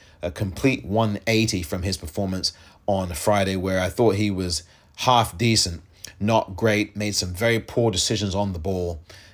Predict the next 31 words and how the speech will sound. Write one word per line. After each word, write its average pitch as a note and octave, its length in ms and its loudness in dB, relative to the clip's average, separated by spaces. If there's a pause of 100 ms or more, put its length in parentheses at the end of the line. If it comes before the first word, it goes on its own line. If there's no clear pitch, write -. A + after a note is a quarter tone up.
uh, E2+ 220 -6
in F#2+ 160 -6
the F#2+ 60 -6
game. F#2 340 -2
I F2+ 40 -4
think G#2 160 -2
he G2+ 40 0
was F#2+ 80 -2
a F#2+ 40 -6
bit G#2+ 160 -2
nervous G2+ 600 0 (280)
coming G2+ 260 0
into G2+ 320 -4
English G2 320 -4
football, G2 380 -4
but F2 200 -6
he, G#2+ 200 -4
you A2+ 160 -6
could F2+ 140 -4
see A#2+ 160 2
how G2 200 0
quickly - 440 -4
he G2 100 -2
settled G2 340 0
in F2+ 300 -6 (320)
to - 140 0
that F#2+ 240 0
right G2 240 -2
wing G2+ 220 -4
back F2+ 200 -4
position F2 480 -6